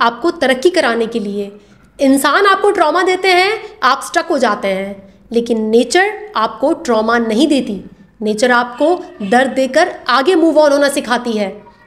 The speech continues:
कि आगे कैसे बढ़ना है। दर्द को ओवरकम करोगे तो क्या कुछ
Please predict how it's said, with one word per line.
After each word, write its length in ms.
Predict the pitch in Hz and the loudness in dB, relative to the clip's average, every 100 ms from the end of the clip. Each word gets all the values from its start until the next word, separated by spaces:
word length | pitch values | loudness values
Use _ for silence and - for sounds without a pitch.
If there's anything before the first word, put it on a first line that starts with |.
| _ | _
कि 60 | - | 0
आगे 200 | 233 285 | 0 0
कैसे 280 | 320 302 349 | -2 0 0
बढ़ना 300 | 302 302 294 | 0 2 0
है। 220 | 269 233 - - _ | 0 -6 -10 -20 _
दर्द 260 | 226 269 277 | 0 2 0
को 120 | 349 | 2
ओवरकम 380 | 294 320 330 320 | 4 4 2 2
करोगे 340 | 311 320 320 | 2 2 0
तो 100 | 370 | -2
क्या 220 | 370 302 | 0 0
कुछ 380 | 302 403 381 - | 2 -2 -2 -8